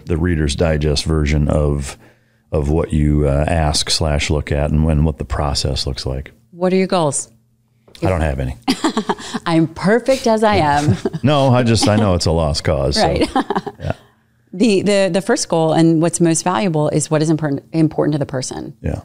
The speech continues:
Speaker 2: Are we looking for optimization? Did you see the way your parents aged? Are you really looking to avoid that kind of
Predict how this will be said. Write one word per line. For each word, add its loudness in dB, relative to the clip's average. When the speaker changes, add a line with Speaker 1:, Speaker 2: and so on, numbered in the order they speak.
Speaker 2:
Are 0
we 4
looking 2
for 0
optimization? 2
Did -2
you 2
see 0
the 2
way 2
your 0
parents -2
aged? -2
Are 2
you 2
really 2
looking 0
to -4
avoid 2
that -4
kind -2
of -2